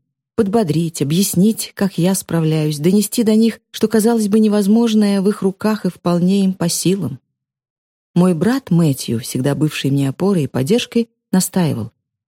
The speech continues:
«Для тебя это станет настоящим катарсисом. Обещай хотя бы на пять минут садиться за компьютер, но ежедневно, даже если будешь просто смотреть в пустой экран».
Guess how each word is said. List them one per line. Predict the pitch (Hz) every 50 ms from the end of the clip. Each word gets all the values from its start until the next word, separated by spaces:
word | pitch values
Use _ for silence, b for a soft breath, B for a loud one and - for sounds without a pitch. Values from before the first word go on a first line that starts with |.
| _ _ -
«Для | - 127 143 156 151
тебя | - - 165 143 170 185 190
это | 196 190 - 180
станет | 170 - - 175 175 180 180 170 - -
настоящим | 165 165 - - 156 151 156 170 180 185 180 - - - 170 165
катарсисом. | 160 - 156 - _ - 220 226 226 202 - - - 95 - - - - - - _ _ _ _ _ _ -
Обещай | - 156 156 196 - - 277 269
хотя | 247 - 226 - 254 254
бы | 220 233
на | 226 233
пять | 233 - 277 269 -
минут | - 247 240 220 175 -
садиться | - - 147 139 156 165 - - 143
за | 139 151
компьютер, | - - 127 147 - - 247 262 - 285 269 - _ _ -
но | - 190
ежедневно, | 208 208 202 180 196 202 160 160 147 139 131 139 143 143 143
даже | 147 139 160 170 175
если | 180 180 170 - 175
будешь | 151 160 147 165 -
просто | - - 151 156 165 - - 202
смотреть | - 220 214 214 - 190 185 190
в | - -
пустой | - 214 - - - 175 175
экран». | 175 - - 214 180 147 143